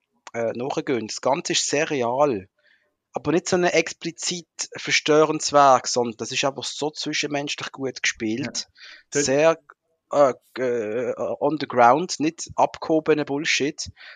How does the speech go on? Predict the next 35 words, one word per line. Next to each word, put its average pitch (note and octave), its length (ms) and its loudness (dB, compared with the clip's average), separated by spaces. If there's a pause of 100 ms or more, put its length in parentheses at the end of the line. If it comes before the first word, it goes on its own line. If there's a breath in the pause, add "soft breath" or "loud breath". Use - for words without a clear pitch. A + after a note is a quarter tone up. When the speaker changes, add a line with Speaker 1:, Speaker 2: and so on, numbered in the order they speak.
(140)
Speaker 1:
Es A#2+ 140 -4
ist - 40 -8
etwas D3 240 -2
vom B2+ 160 -4
Besten, C3 380 0
was B2+ 100 2
wir A#2+ 100 -4
je A#2 160 -4
gesehen A2+ 360 -6
haben. F#2 260 -6 (500)
Speaker 2:
Mhm. C3+ 360 -8
Dort F3 240 0
finde D3+ 300 0
ich C#3+ 40 -8
vor C#3+ 120 2
allem, D#3+ 400 2 (560 loud breath)
äh, C3+ 220 8
ich C#3+ 60 4
weiss C#3+ 160 6
nicht, E3 100 2
ob E3 40 -2
du E3 80 8
dich D#3 80 8
erinnern D#3+ 280 6
kannst, C#3+ 300 4
die C#3+ 80 6
eine, C#3 260 6
die C#3+ 120 2
Detektivin, D3 680 2
die C3 80 0
Speaker 1:
Ja. C3+ 200 4
Speaker 2:
Schauspielerin D3 520 2
heisst B2 220 -4
Merit C3 540 0
Weaver. D#3 420 2